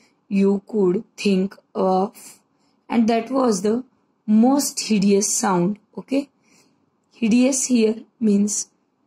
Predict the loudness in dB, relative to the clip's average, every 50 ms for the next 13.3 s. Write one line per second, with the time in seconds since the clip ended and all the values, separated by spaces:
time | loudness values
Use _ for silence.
0 | _ _ _ _ -6 -6 -4 -2 -2 0 0 0 0 0 0 0 0 0 0 0
1 | -2 -2 -4 -8 _ _ _ _ _ _ -2 0 0 0 0 0 -2 -2 0 0
2 | 2 2 2 2 0 0 -4 -8 -6 -2 -4 -4 -2 -4 -10 -14 _ _ _ _
3 | _ _ _ _ _ _ _ _ _ _ _ _ _ _ _ _ _ _ -4 -2
4 | 0 0 0 0 0 0 0 0 0 0 0 0 0 0 2 0 0 0 0 0
5 | 0 0 0 0 0 -4 -6 _ _ _ _ _ -4 -2 0 0 -2 -2 -6 -10
6 | _ _ _ _ _ _ _ _ _ _ -8 -6 -6 -2 -2 0 0 2 2 2
7 | 0 0 0 -2 -4 -2 -2 -2 -2 -2 -4 -6 -2 0 0 0 0 -4 -8 -10
8 | -12 _ -4 -2 -2 -2 -4 -6 _ _ -8 -8 -8 -8 -10 _ _ -8 -4 -2
9 | 0 0 0 -2 -2 -4 -6 -4 -4 -4 -6 -8 -12 _ _ _ _ _ _ _
10 | _ _ _ -4 -2 0 0 0 0 -2 -2 -4 -8 _ _ _ _ -4 -2 0
11 | 0 0 0 0 0 -2 -2 -4 -6 -6 -6 -8 _ _ _ _ _ _ _ _
12 | -4 -2 -2 0 0 0 0 0 -4 -4 -2 -2 -4 -4 -4 -4 -2 0 2 2
13 | 2 2 2 0 -2 -4